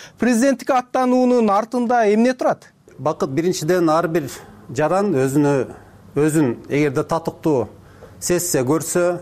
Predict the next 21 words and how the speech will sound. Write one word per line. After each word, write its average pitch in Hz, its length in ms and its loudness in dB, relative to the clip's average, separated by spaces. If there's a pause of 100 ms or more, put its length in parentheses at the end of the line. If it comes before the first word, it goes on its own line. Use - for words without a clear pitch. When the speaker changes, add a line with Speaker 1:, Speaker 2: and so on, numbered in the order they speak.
(120)
Speaker 2:
бул, 131 340 -2
э, 113 560 0
шайлоого 143 460 0
катышууга 135 340 -2
укугу 127 280 0
бар. 101 160 -2 (140)
Бул 131 100 -4
биринчиден. 123 440 -2 (1040)
Экинчиден, 160 720 -2
э, 131 480 0 (1400)
буга 156 240 -2
чейин, 175 460 0 (540)
э, 120 640 -2 (1500)
белгилүү 165 340 2
болгондой 156 520 0 (1000)
көп 180 360 -4 (180)
сөздөр 160 400 2
болду, 143 300 0 (360)
көп 175 220 -2
пикирлер 147 380 0
болду. 131 460 0